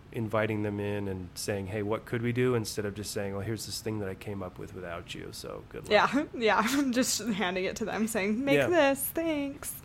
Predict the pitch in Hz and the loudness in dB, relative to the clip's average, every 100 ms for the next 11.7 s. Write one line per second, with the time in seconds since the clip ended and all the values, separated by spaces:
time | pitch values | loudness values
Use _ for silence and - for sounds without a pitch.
0 | - 269 320 330 254 269 - - - - | -6 -2 0 0 -2 -2 -8 -16 -14 -16
1 | - - - - - - - 226 170 185 | -18 -18 -20 -8 -4 -4 -4 -4 6 6
2 | 165 196 202 180 190 180 135 196 202 170 | 8 4 4 4 6 6 4 4 6 6
3 | 147 131 143 156 - - 147 - 143 127 | 6 8 6 4 -6 -2 -2 0 4 4
4 | 120 120 107 104 101 95 92 98 98 - | 2 0 0 0 0 -4 -6 -8 -12 -20
5 | - - 107 104 - 92 - - - - | -16 -4 0 2 2 -2 -14 -12 -10 2
6 | 233 247 269 220 226 247 277 277 262 247 | 8 10 10 8 8 8 6 4 6 6
7 | 233 214 202 196 208 220 202 196 196 185 | 6 4 6 2 2 2 0 0 0 -2
8 | 190 190 208 220 220 214 170 214 - 208 | -2 0 0 0 -2 -4 -2 -2 0 0
9 | 220 240 214 214 214 214 202 190 190 - | 0 0 0 -2 -2 -2 -2 -2 -4 -8
10 | - - 226 202 220 240 240 262 254 269 | -18 0 2 4 4 2 2 2 4 4
11 | 262 196 185 - - - | 0 -4 -2 -4 -4 -6